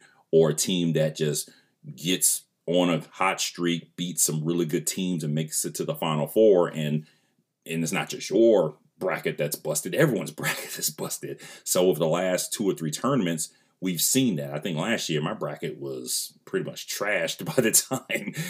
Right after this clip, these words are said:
I mean, I think the only team I got in was Gonzaga and Baylor, I think, were the only two. Uh, my other two teams, I think they either, they lost somewhere along the way, probably maybe not early on in the tournament, but, you know, I'm looking at it going, "Well, you know, it is what it is." But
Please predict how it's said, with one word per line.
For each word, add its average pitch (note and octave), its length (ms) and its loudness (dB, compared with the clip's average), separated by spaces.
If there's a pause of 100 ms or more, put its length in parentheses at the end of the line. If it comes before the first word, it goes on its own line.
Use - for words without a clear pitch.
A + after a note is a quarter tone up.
(100)
I F2+ 80 2
mean, F#2+ 140 2
I E2+ 80 2
think F#2 200 0
the E2 60 0
only F#2 220 0
team F#2 260 -2
I E2 100 -2
got E2 280 0
in E2+ 180 0
was D2+ 200 2
Gonzaga D#2 480 0
and C2+ 120 -10
Baylor, F#2 380 0
I G2+ 80 -2
think, G#2 240 -6
were F#2+ 80 -4
the G2 80 -6
only G2 180 -6
two. G2+ 380 -2 (420)
Uh, D2+ 280 0
my D2+ 160 2
other F2+ 140 2
two G2 160 -4
teams, F2 400 0
I E2+ 60 0
think D#2 200 -4
they D#2 80 0
either, D2 260 0
they F#2 180 2
lost D#2+ 300 2
somewhere E2 300 2
along C#2+ 260 0
the C#2 80 0
way, C#2+ 340 0
probably C#2+ 540 -4 (420)
maybe E2+ 220 2
not D2+ 240 -2
early D#2+ 320 4
on D2+ 140 2
in C#2+ 60 -2
the C#2 60 -6
tournament, D2 460 -2
but, D2 280 -2
you D#2 120 -2
know, C#2 80 -4
I'm D#2+ 180 -2
looking D#2 280 0
at D2 100 2
it C#2 100 -6
going, C#2+ 220 -6
"Well, C2+ 360 -4
you C#2+ 120 -6
know, C2 240 -8
it C#2+ 100 -2
is D2 220 -2
what C2+ 160 -4
it C#2+ 100 -4
is." - 360 -2 (420)
But - 460 4